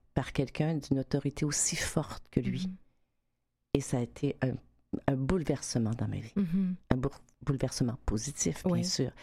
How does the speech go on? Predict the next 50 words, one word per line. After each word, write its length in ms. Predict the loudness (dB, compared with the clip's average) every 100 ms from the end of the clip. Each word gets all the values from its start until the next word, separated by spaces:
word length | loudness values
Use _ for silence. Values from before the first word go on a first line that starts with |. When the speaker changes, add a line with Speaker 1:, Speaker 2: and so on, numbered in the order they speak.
| -18 -18 -6 -2
Speaker 1:
Mais 80 | 0
ça 160 | 2
me 120 | 2 4
fait 200 | 2 2
voir 460 | 2 2 2 -2 -6 0
toute 240 | 0 2
une 160 | 2 4
autre, 160 | 2 -4 -20 0
un 140 | 4 4
autre 180 | 2 2
pan 200 | 2 4 0 -2 -14 _ 0
de 100 | 0
possible 720 | 2 0 2 0 0 2 0
dans 160 | 2
ma 140 | 2 2
vie 200 | -4 -2
Speaker 2:
Oui. 320 | 0 2 0 -2
Speaker 1:
d'adulte. 600 | -2 0 0 -2 -2 -16 -20 _ _
Et 180 | 2 2
je 100 | 2
me 80 | 0
suis 260 | 0 -2 -2
dit, « 320 | 0 -2 -4 -12 _ _ _ _
Je 120 | -2 0
sais 140 | 0
pas 140 | 0 0
ce 100 | 2
que 60 |
monsieur 280 | 2 2 -2
Pelado 480 | 0 2 2 2 2
a 40 | 0
vu 240 | 2 2
en 160 | 2 2
moi, 340 | 2 2 -2 -6 -16 _
que 120 | 0
je 100 | 2
suis 300 | 2 2 2
en 100 | 2
train 180 | 2 2
de 60 | 2
découvrir. » 800 | 2 -2 -4 -2 0 0 -4 -10 _ _ _ _ _
Et 100 | 4
je 120 | 6
me 60 | 2
suis 300 | 2 2 2
accrochée 420 | 2 2 2 2
à 20 |
son 160 | 2 2
regard. 640 | 2 2 0 0 -6 -2
Speaker 2:
Oui. 300 | 2 2 0